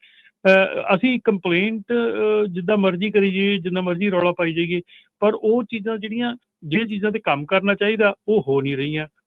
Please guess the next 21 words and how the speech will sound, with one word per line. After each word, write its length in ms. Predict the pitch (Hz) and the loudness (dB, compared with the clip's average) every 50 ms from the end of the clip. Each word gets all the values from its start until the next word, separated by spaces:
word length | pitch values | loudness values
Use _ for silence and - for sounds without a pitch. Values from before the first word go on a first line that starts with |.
| _ _ _ _ _ _ _ _ _ - 196 | _ _ _ _ _ _ _ _ _ 6 6
ਫਿਰ 120 | 208 226 | 8 8
ਉਸ 120 | 247 240 - - | 6 2 2 2
ਤੋਂ 120 | 247 240 | 2 4
ਬਾਅਦ 280 | 190 208 220 226 233 208 | 6 6 6 6 4 2
ਜਿਹੜਾ 360 | 226 233 233 226 226 - 185 | 2 4 4 4 4 4 2
ਅਗਲਾ 220 | 170 185 208 214 | 2 2 2 0
ਫੈਕਟਰ 340 | 202 - 208 208 - 208 202 | 0 0 -2 -4 -2 -2 -2
ਹੈਗਾ 340 | 180 185 202 202 208 202 202 | 0 0 2 2 2 2 0
ਕਿ 200 | - - 202 208 | 0 -2 -2 -2
ਇੱਕ, 420 | 208 - 196 185 - _ - 202 | -2 -2 -2 -4 -4 _ 0 2
ਅਹ, 840 | 196 196 190 196 196 - 190 180 180 175 175 175 180 - 180 175 175 - - _ _ _ - 214 208 | 4 4 4 2 2 0 0 2 4 4 4 4 2 0 -2 -4 -6 -8 -14 _ _ _ 2 2 2
ਘੱਟ 220 | 180 - _ 220 | 2 0 _ -2
ਨੌਲੇਜ 480 | 202 196 190 185 180 180 180 180 170 151 | 0 2 2 2 2 2 0 0 0 -2
ਦੇ 120 | 180 180 | -2 0
ਨਾਲ 340 | 175 170 160 156 160 160 160 | 2 2 4 4 2 2 0
ਜਿਹੜੇ 260 | 165 160 165 175 175 | 0 0 2 2 0
ਲੋਕੀ, 520 | 170 165 156 _ - 170 170 170 175 - | 0 -2 -4 _ -4 -2 -2 -2 -2 -4
ਅਹ, 400 | - 160 156 151 151 151 151 147 | -4 -4 -2 -2 0 0 -2 -4
ਟਰੱਕਿੰਗ 400 | 143 - - 165 156 - 190 180 | -4 -4 -4 -6 -4 -2 -2 0
ਦੇ 60 | 175 175 | 2 2
ਵਿੱਚ 240 | 170 165 156 - | 2 0 -2 -4